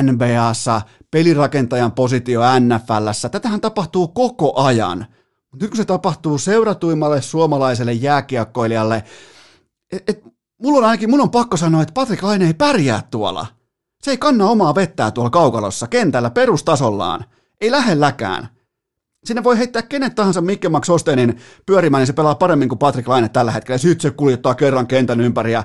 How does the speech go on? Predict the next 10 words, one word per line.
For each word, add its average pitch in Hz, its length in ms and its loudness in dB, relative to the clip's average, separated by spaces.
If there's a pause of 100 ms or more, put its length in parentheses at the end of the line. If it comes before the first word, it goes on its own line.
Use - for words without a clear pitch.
(260)
yhtäkkiä 160 540 0
on, 226 300 -2 (800)
<laughs> - 840 -6
Herra 196 260 2
Jumala, 165 480 2 (420)
Suomen 202 340 2
media, 175 380 2
siis 147 160 -2
aikuiset 151 500 0
ihmiset, 127 460 2